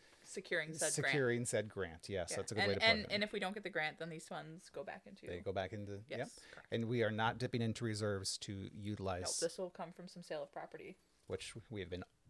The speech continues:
Speaker 2: all for.
Speaker 1: Yes.
Speaker 2: Yeah. Next up, we had two motions regarding relocation of overhead electric facilities,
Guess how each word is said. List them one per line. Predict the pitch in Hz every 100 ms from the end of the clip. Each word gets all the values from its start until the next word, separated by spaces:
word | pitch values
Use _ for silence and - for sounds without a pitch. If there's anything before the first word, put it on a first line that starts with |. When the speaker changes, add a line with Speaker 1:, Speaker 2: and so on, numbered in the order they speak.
| _
Speaker 2:
all | 90 85
for. | - - - - - - -
Speaker 1:
Yes. | 156 - - -
Speaker 2:
Yeah. | - - - _ - - - - - - - -
Next | 160 165 180
up, | 165
we | 160
had | 147
two | - 190
motions | 170 156 151 151 120
regarding | 131 127 120 120 120 117 113 117
relocation | 127 143 143 127 117 - 117
of | 104 98
overhead | 101 104 113 101 101 -
electric | 104 104 - 120 -
facilities, | 113 - 104 107 101 98 101 -